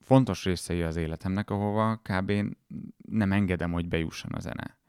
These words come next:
És nem akarok minden pillanatban zenész lenni. És azt gondolom, hogy persze, mindannyian emberek vagyunk, és aztán zenészek,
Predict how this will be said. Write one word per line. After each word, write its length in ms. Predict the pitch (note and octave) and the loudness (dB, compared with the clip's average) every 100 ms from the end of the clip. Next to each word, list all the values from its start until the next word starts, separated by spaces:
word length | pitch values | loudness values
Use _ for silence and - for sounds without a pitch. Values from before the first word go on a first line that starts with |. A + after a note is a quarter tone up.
| _ _ | _ _
És 160 | - | -8
nem 200 | - A2 | 0 2
akarok 320 | G2 F2+ E2+ - | 2 0 -2 0
minden 320 | F2+ D#2+ D#2 | 2 0 0
pillanatban 520 | E2 D#2 D#2 E2 E2 | -2 0 -2 -2 -2
zenész 340 | D#2+ - - | -2 -6 -6
lenni. 360 | - - - - _ _ _ _ | -6 -6 -6 -8 _ _ _ _
És 180 | - - | -6 0
azt 200 | G#2+ F#2+ | 0 2
gondolom, 460 | F#2 F2+ G2 A2 | 0 4 4 2
hogy 200 | G2 E2+ | 2 -4
persze, 540 | - F2+ F2 - - - | -2 -4 -4 -8 -12 -6
mindannyian 460 | F#2 E2+ E2+ E2+ - | -6 -4 -4 -4 -2
emberek 380 | F#2 F2 E2+ - | -2 -2 -4 -4
vagyunk, 320 | F2 E2 - | -4 -4 -4
és 120 | - | -8
aztán 420 | - - - F2+ | -8 -12 -4 -2
zenészek, 560 | E2+ E2 E2 - E2 | 0 0 0 -2 -6